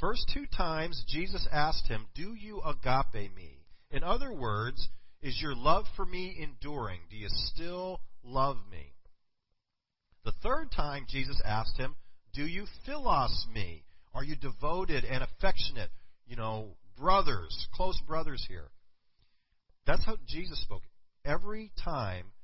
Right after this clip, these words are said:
when Peter answered him, "You know that I love you," he used the word philos.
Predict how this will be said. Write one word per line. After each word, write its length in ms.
when 140
Peter 440
answered 340
him, 300
"You 180
know 260
that 140
I 140
love 260
you," 280
he 80
used 280
the 60
word 240
philos. 580